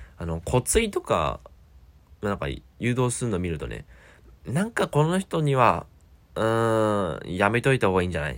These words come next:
発注したくないなって思っちゃうんですよね。うん。まあ、なんか自分の、その、なんていうの？えー、自分の、その、なんていうのかな？えー、プライベートだけを発信するみたいな、そういうアカウントも、まあ、もちろんなんか抵抗は若干しちゃいますが、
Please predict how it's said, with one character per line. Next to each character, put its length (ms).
発 280
注 280
し 60
た 140
く 80
な 100
い 60
な 80
っ 60
て 200
思 180
っ 100
ち 80
ゃ 40
う 60
ん 20
で 60
す 80
よ 60
ね。 160
う 80
ん。 260
ま 60
あ、 40
な 20
ん 40
か 80
自 160
分 280
の、 240
そ 80
の、 80
な 40
ん 40
て 60
い 20
う 40
の？ 120
え 340
ー、 20
自 160
分 220
の、 160
そ 100
の、 60
な 60
ん 40
て 60
い 40
う 40
の 20
か 60
な？ 160
え 140
ー、 40
プ 100
ラ 120
イ 40
ベ 120
ー 40
ト 80
だ 140
け 80
を 40
発 200
信 100
す 80
る 80
み 60
た 60
い 40
な、 60
そ 140
う 60
い 60
う 40
ア 60
カ 140
ウ 40
ン 40
ト 100
も、 280
ま 60
あ、 20
も 80
ち 80
ろ 80
ん 20
な 60
ん 40
か 180
抵 180
抗 140
は 140
若 200
干 60
し 80
ち 60
ゃ 40
い 40
ま 100
す 120
が、 240